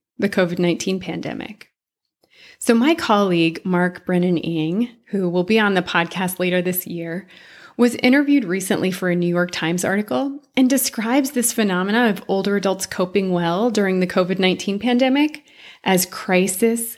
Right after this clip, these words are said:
competence. In his quote regarding crisis competence, Doctor Mark Brennan Ing, who's a senior research scientist at Hunter College's Brookdale Center for Healthy Aging, said that as we get older,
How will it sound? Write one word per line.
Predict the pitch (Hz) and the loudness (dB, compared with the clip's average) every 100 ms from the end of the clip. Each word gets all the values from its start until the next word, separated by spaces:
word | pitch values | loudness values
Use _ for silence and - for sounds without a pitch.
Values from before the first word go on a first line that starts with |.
| _ - | _ -14
competence. | - 156 151 - - - - - - _ _ _ _ _ | -6 -6 -4 -6 -8 -8 -14 -16 -16 _ _ _ _ _
In | 262 285 | 2 4
his | 254 - | 2 -2
quote | - 180 208 | -2 0 0
regarding | 233 202 185 180 202 | -2 -2 -2 0 -2
crisis | 202 180 180 190 | -2 -2 -2 -6
competence, | - 180 180 214 302 339 - - _ _ _ _ _ _ _ | -8 -8 -6 -2 0 0 -4 -16 _ _ _ _ _ _ _
Doctor | 233 226 240 | -2 2 0
Mark | 202 202 214 | 2 2 0
Brennan | - 220 208 | 0 2 2
Ing, | 196 180 175 175 180 - - - _ | 0 -4 -2 -4 -8 -12 -20 -20 _
who's | - 196 | -2 0
a | 196 | 0
senior | 196 196 190 | 2 2 2
research | 180 185 190 190 | 2 0 0 0
scientist | 190 175 180 180 | 2 2 2 0
at | 180 170 | 0 0
Hunter | 180 185 | -2 -2
College's | 180 180 175 180 180 | -4 -2 -2 -2 -4
Brookdale | - 180 180 185 175 | -4 -6 -2 -2 -2
Center | 180 170 170 180 | -4 -4 -4 -4
for | 175 175 | -6 -6
Healthy | 170 160 180 | -8 -6 -6
Aging, | 170 170 165 180 202 247 - - - - _ _ | -4 -6 -4 -2 -2 -4 -10 -20 -20 -20 _ _
said | - 220 | -2 2
that | 208 196 | 2 2
as | 220 262 320 | 2 2 2
we | 311 | 2
get | 294 277 - | 2 0 0
older, | 170 175 175 175 175 | -2 0 0 0 -2